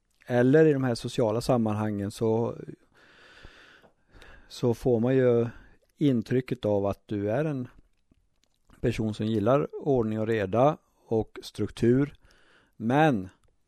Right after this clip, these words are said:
då, det här är ju alltså <clears throat> Kenneth, skalet. Men när du kommer in här,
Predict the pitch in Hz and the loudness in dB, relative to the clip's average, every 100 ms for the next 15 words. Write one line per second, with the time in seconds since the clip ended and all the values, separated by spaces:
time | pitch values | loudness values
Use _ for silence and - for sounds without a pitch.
0 | _ 123 143 160 _ _ _ _ _ 131 | _ 0 2 0 _ _ _ _ _ -2
1 | 143 139 113 104 95 - 101 - - _ | 0 2 2 0 -4 -6 -8 -8 -12 _
2 | _ _ - - - _ - - - _ | _ _ -20 -20 -20 _ -8 -8 -10 _
3 | _ _ - 113 104 - _ _ - - | _ _ -8 -6 -6 -10 _ _ -6 0
4 | 123 113 104 _ _ _ _ - 135 165 | 2 0 -6 _ _ _ _ -6 0 0
5 | 165 175 160 147 104 101 | 0 -2 -4 -4 -6 -10